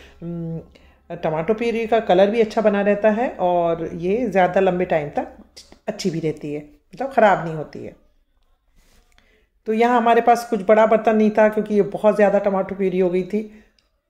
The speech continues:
तो हमने क्या किया, दो बर्तनों में रख दिया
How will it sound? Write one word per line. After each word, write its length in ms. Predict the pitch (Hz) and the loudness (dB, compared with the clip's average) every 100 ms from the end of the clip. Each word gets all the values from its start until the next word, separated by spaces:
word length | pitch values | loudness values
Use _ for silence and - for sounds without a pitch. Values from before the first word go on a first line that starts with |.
| _ _ _ _ _ _ _ _ _ | _ _ _ _ _ _ _ _ _
तो 80 | - | -6
हमने 220 | 185 214 | -2 -2
क्या 180 | 226 220 | 2 2
किया, 400 | 196 202 233 330 - - - _ _ _ _ _ _ _ _ _ _ _ _ 208 | 4 2 2 0 -8 -20 -20 _ _ _ _ _ _ _ _ _ _ _ _ 0
दो 180 | 220 214 | 4 4
बर्तनों 340 | 190 170 160 | 4 -2 -4
में 120 | 160 | -6
रख 180 | 156 143 | -8 -10
दिया 260 | 147 160 | -12 -12